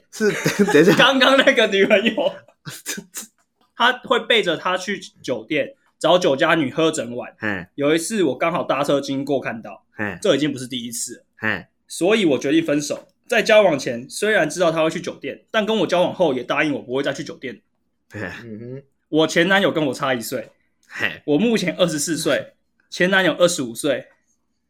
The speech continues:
Speaker 2: 我妈四十五岁。
Speaker 1: 为什么他妈妈突然就进来了？
Speaker 2: <laughs> 我怎么知道？
Speaker 1: 哦，好，继续，继续，继续。
Speaker 3: 标题就写了啊。
Speaker 1: 哦。
Speaker 2: 我上礼拜知道我妈怀孕了，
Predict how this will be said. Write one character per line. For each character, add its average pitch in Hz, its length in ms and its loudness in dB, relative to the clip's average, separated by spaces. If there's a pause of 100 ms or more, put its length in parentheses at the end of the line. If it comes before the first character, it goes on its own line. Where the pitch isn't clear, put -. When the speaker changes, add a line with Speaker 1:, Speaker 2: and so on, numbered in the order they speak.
(180)
Speaker 2:
我 320 180 8
妈 220 340 6 (200)
四 262 200 -6
十 196 160 0
五 147 140 2
岁。 160 300 4
Speaker 1:
为 220 120 4
什 190 80 2
么 143 100 2
他 156 140 2
妈 151 100 0
妈 147 200 4
突 165 80 2
然 139 80 2
就 135 120 2
进 135 100 -2
来 104 180 -2
了？ 98 240 -10 (280)
Speaker 2:
<laughs> 262 380 -6
我 190 80 2
怎 180 120 2
么 165 100 0
知 180 180 -10
道？ 175 300 2
Speaker 1:
哦， - 60 -4 (200)
好， 123 260 0
继 180 120 -2
续， 196 120 4
继 175 100 0
续， 165 80 2
继 156 60 4
续。 147 40 2
Speaker 3:
标 220 160 6
题 185 100 -2
就 208 120 2
写 135 280 -2
了 107 80 -2
啊。 123 220 -4 (560)
Speaker 1:
哦。 135 140 4
Speaker 2:
我 175 120 8
上 254 160 6
礼 196 120 4
拜 220 440 6
知 196 200 -8
道 185 300 4
我 131 40 -2
妈 160 180 0
怀 135 160 -2
孕 127 160 -2
了， 113 60 -12